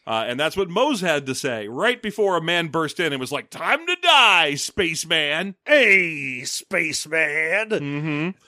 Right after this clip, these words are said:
Speaker 1: And he's like, "Dude, we're all spacemen. This is Star Wars times." <laughs>
Speaker 2: Everyone's in space.
Speaker 1: <laughs> People are always going in and out of space. There's, like, buses you can take.
Speaker 2: <laughs> I'd take Space Bus.
Speaker 1: <laughs> It's not weird that I've been to space. <laughs>
Speaker 2: No one thinks that's weird.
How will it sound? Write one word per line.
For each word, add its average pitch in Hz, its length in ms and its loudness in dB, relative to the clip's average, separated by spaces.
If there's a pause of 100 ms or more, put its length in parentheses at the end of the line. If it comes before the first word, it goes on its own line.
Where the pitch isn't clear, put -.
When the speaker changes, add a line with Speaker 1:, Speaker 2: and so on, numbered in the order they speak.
(240)
Speaker 1:
And 175 60 -8
he's 165 140 -8
like, 165 140 -2
"Dude, 240 200 -6
we're 226 120 2
all 269 120 2
spacemen. 123 720 -4
This 175 160 -4
is 208 100 -4
Star 233 240 2
Wars 139 220 0
times." 107 560 -4
<laughs> - 40 -18
Speaker 2:
Everyone's 208 500 -2
in 185 120 -14
space. 175 480 -2 (200)
Speaker 1:
<laughs> - 180 -4
People 254 280 -2
are 214 80 2
always 226 240 2
going 196 300 2
in 196 80 -4
and 196 100 -4
out 190 120 2
of 175 100 -2
space. 139 460 -4 (320)
There's, 202 200 2
like, 214 280 -4
buses 170 460 0
you 127 100 -4
can 123 160 -8
take. 113 340 -2 (140)
Speaker 2:
<laughs> - 140 -20
I'd 202 200 0
take 208 220 0
Space 240 400 0
Bus. 160 560 -4
Speaker 1:
<laughs> - 40 -2 (1200)
It's 214 220 -2
not 240 300 2
weird 240 260 -4
that 180 120 -6
I've 180 180 0
been 196 220 4
to 196 80 -4
space. 180 680 0
<laughs> - 40 -18 (600)
Speaker 2:
No 240 200 -2
one 254 220 0
thinks 226 280 -2
that's 208 240 0
weird. 220 360 -2